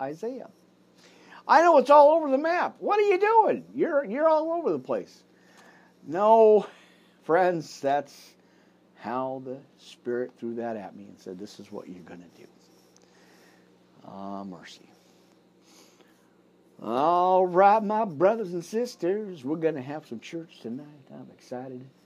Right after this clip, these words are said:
again to be here. All right, Psalm, my friends. Go to the book of Psalm. We're gonna go take a look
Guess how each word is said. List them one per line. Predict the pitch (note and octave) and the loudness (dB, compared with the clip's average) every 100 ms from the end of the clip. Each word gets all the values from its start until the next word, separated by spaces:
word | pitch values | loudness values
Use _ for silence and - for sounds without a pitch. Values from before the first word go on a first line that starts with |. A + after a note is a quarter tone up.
| _ _ | _ _
again | - F#2 A2+ A2 | -20 -12 -12 -12
to | F#2+ | -14
be | G#2 | -16
here. | F2 C#2 _ _ _ _ - - - - - - - _ - | -16 -20 _ _ _ _ -20 -20 -20 -20 -20 -20 -20 _ 6
All | E4+ D4+ | 10 12
right, | D#4+ D#4 A#3 D3 - - - - - - - - | 12 12 8 6 -4 -12 -12 -12 -12 -14 -16 -20
Psalm, | - - - C#4+ D4 A#3 F#3+ | -16 -8 4 8 8 6 2
my | F3 E3 | 0 -2
friends. | - G3+ G3+ F#3+ E3+ | -4 -6 -4 -8 -6
Go | A#3+ B3+ | 2 2
to | A#3 | 2
the | F#3 | -2
book | E3+ E3 | -4 -6
of | C#3 | -8
Psalm. | - D#3+ D#3+ D3+ | -4 0 0 0
We're | D3+ | -2
gonna | D3 C#3 | 0 -2
go | C3+ B2+ | -2 -6
take | B2+ D#3 B2 | -6 -10 -6
a | |
look | A#2 A#2 C3 C3+ C3 | -4 -2 0 -2 -6